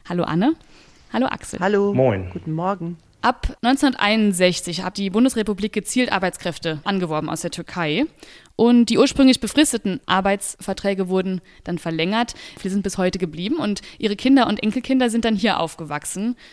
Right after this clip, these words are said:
Speaker 1: Heute leben etwa zwei Komma sieben Millionen Personen mit türkischen Wurzeln in Deutschland. Und das sind etwa drei Prozent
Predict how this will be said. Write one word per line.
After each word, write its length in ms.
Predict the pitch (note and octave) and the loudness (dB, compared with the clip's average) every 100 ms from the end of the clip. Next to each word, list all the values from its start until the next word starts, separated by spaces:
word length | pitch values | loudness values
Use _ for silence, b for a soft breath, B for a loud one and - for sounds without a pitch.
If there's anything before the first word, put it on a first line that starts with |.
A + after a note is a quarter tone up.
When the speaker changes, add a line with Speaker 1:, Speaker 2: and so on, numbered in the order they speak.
| b b | b b
Speaker 1:
Heute 320 | G#3 A#3+ C#4 C4+ | 4 4 4 4
leben 260 | B3 A#3+ | 4 2
etwa 320 | A3 - G#3+ | 0 2 2
zwei 260 | - G#3 A#3+ | 4 4 4
Komma 280 | B3 A#3 G#3+ | 6 4 6
sieben 280 | G3+ A#3+ G#3 | 6 6 6
Millionen 540 | G3 G3 G3+ G3+ - | 6 6 6 4 0
Personen 640 | G3 G3 F#3 G#3 G#3+ G#3 - | 2 4 4 4 4 2 0
mit 180 | F#3+ - | -2 0
türkischen 420 | G#3+ A3 G#3 F#3+ | 2 2 2 4
Wurzeln 480 | G3 G3 F3 D#3+ D#3+ | 2 2 -2 -2 -2
in 120 | F3+ | -2
Deutschland. 600 | E3+ D#3 D3 - - - | 0 0 0 -6 -6 -6
Und 240 | - E3+ - | -6 -4 -2
das 100 | F3+ | -2
sind 100 | F#3+ | -2
etwa 220 | D#3+ F3 | -2 -2
drei 400 | D#3 E3+ G#3 B3 - | 0 0 2 0 -2
Prozent 680 | G#3+ - A3 F3 A#3 - | -4 0 0 0 -2 -4